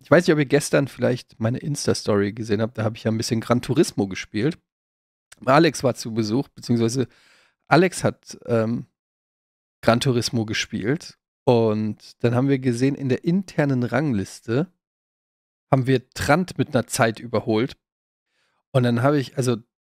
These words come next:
Alex hat den Rekord von Trant gebrochen auf einer Strecke. Trant hatte siebzehn Sekunden und siebzehn Komma sechs null neun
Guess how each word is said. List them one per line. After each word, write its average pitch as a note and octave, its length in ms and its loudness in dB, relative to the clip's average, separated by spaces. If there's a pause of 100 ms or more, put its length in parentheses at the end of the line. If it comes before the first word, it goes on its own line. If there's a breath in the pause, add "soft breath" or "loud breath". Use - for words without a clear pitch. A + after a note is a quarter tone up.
(300)
Alex E3+ 320 2
hat - 140 0
den B2+ 140 0
Rekord B2+ 340 0
von B2 180 -2
Trant - 360 -4
gebrochen A2 540 -6 (1300)
auf A2 160 -4
einer A2+ 220 -2
Strecke. - 400 -4
Trant - 260 2
hatte C3+ 200 2
siebzehn D3+ 560 2
Sekunden C3+ 560 0
und B2+ 400 0 (580)
siebzehn F3 300 4
Komma C#3 260 2
sechs C#3+ 300 0
null C#3+ 180 4
neun C#3 500 0